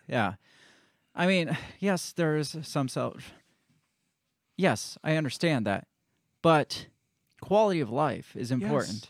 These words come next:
Speaker 2: yes.
Speaker 1: And I don't see quality of life in a metaverse
Speaker 2: No.
Speaker 1: being, 'cause we're gonna,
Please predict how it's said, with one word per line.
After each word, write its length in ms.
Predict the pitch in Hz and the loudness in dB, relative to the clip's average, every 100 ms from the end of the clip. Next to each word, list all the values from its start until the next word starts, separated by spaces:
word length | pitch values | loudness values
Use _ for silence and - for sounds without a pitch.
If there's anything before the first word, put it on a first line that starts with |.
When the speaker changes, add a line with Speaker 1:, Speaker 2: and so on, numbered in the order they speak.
| - | -12
Speaker 2:
yes. 500 | - 175 - - - _ _ | -8 -8 -8 -16 -20 _ _
Speaker 1:
And 480 | - 156 147 131 117 - _ _ _ _ | -4 -2 0 -2 -4 -10 _ _ _ _
I 120 | - 156 | -2 0
don't 240 | 185 190 | 0 0
see 380 | - 196 170 156 | -2 0 0 -2
quality 400 | - 165 165 160 | -2 0 2 0
of 100 | 127 | 0
life 340 | 135 135 131 | 0 0 0
in 200 | - 139 | -4 -2
a 80 | 120 | 0
metaverse 720 | 131 151 156 120 120 120 - - - | 0 0 0 0 -2 -2 -6 -18 -18
Speaker 2:
No. 320 | 160 170 131 - _ _ _ - - _ - | -12 -10 -10 -14 _ _ _ -20 -20 _ 0
Speaker 1:
being, 440 | 160 143 135 131 - _ - | 2 4 2 -2 -6 _ -14
'cause 120 | 175 | -4
we're 120 | 240 | 0
gonna, 320 | 185 160 135 | 0 2 0